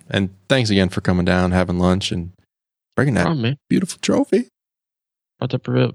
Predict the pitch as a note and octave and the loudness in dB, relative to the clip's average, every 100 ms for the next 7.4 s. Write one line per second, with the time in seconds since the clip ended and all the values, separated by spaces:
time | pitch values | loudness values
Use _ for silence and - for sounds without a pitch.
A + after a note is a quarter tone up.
0 | - B2 B2 A2 A#2+ A#2 A2+ A#2 - _ | -2 -2 -2 -2 -2 0 -4 -6 -12 _
1 | - C#3+ - _ _ _ _ _ _ _ | -6 -6 -6 _ _ _ _ _ _ _
2 | _ _ - B2+ G#2+ G#2 - - B2 - | _ _ -2 -2 -2 -6 -6 0 0 2
3 | B2 A2+ A2+ G#2+ G#2 G#2+ - - G#2 F#2+ | 0 2 2 2 2 2 -2 -6 -4 -2
4 | F#2+ F#2 _ _ _ - G2+ G2+ G2 G#2 | -6 -10 _ _ _ -2 0 0 0 0
5 | - G2 F#2+ F#2+ F#2+ F#2 G#2 _ _ _ | 2 0 0 0 0 0 -4 _ _ _
6 | _ _ _ - G#2+ G2 F#2 F2+ F2 F2+ | _ _ _ -6 0 2 2 2 0 0
7 | F#2 F2+ D#2+ | -2 -4 -6